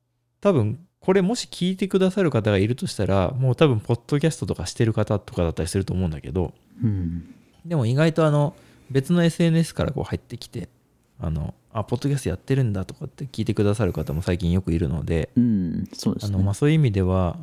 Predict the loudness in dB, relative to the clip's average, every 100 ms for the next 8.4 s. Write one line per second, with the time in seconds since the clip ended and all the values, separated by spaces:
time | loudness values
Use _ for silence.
0 | -4 -2 0 -2 -4 -12 _ _ -6 -2
1 | 0 0 0 0 0 -2 -8 _ _ _
2 | _ -10 -8 -8 -12 -20 _ 0 4 4
3 | 2 -2 -2 -4 0 2 2 2 -2 -6
4 | -16 -12 -2 -2 0 -2 -4 -4 -8 -10
5 | -8 -2 -2 -4 -10 -4 -4 -4 -8 -4
6 | -4 -2 -4 -4 -6 -12 -14 _ -6 -4
7 | -2 2 4 2 2 0 2 4 4 4
8 | 2 2 2